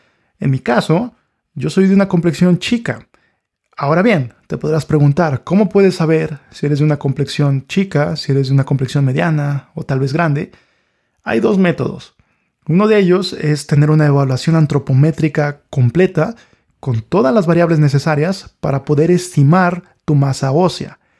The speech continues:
Sin embargo, esto es bastante complicado porque requiere de una persona capacitada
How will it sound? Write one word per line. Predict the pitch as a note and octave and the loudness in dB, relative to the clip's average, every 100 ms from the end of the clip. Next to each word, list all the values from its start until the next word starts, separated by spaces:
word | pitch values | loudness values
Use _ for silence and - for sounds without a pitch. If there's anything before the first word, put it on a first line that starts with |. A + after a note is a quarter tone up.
| _ _ | _ _
Sin | - | -2
embargo, | D3 F3+ F3+ F#3 | 0 2 2 2
esto | F3+ | 2
es | F3 E3+ - _ - | 0 0 -14 _ -8
bastante | C#3+ - D#3+ D3+ | -6 -4 -4 -2
complicado | D#3+ D3+ F#3 G3+ G3+ F#3 F#3 | -2 0 0 2 2 2 2
porque | F#3 F#3 F#3 E3 | 2 0 2 0
requiere | D#3+ C#3+ - G3 F3 D3+ | 0 -2 0 2 2 2
de | D3 | 2
una | D#3 D3+ | 2 0
persona | D#3+ C#3 D3+ D#3 D3+ - | -2 -2 0 0 -2 -4
capacitada | C#3+ C#3+ C3+ D3 - F3+ D#3+ D#3 G#3 | -6 -4 -6 -6 -4 0 0 -2 -6